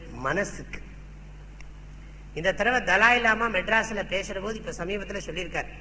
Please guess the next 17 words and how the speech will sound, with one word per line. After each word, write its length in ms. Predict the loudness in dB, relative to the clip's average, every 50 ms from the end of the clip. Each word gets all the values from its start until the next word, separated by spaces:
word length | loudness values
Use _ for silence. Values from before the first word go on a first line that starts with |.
| -14 -14 -12 -4
"Let 240 | 0 2 2 4 4
us 180 | 4 4 4 2 -4 -8 -10 -12 -12 -14 -14 -14 -14 -12 -8 -4
this 200 | -4 -2 -2 -4 -6 -4
millennium 560 | -4 -4 -2 -2 -2 -2 -2 0 -2 -2 -4
for 340 | -6 -2 2 6 6 6 6 4 2 -8 -10 -12 -12 -14 -12 -10 -6
peace 240 | -4 -2 0 2
of 140 | 2 2 0 -2 -6 -4
mind"ன்னு 500 | 0 0 0 0 0 -2 -4 -6 -6 -6
சொல்லியிருக்கார் 460 | -6 -4 -4 -6 -8 -8 -10 -12 -12 -12 -14 -16 -14 -14 -14 -14 -14 -14 -14 -14 -14 -14 -16 -16 -14 -6 -2
தலாய் 300 | 0 2 2 2 2 2
லாமா. 240 | 0 -4 -6 -8 -10 -12 -14 -14 -14 -14 -14 -14 -16 -16 -16 -16 -16 -16 -16 -16 -16 -16 -14 -10
இதுவரைக்கும் 640 | -6 -2 0 2 4 4 4 2 2 0 -2 0 0
நம்ம 120 | 0 0 -2
வந்து 260 | -4 -4 -4 -2 -2 -2
இந்த 180 | -2 0 -2 -2 -2
போன 340 | -2 0 2 2 4 4
நூற்றாண்டுல, 680 | 4 2 0 0 0 0 2 4 4 4 2 2 2 2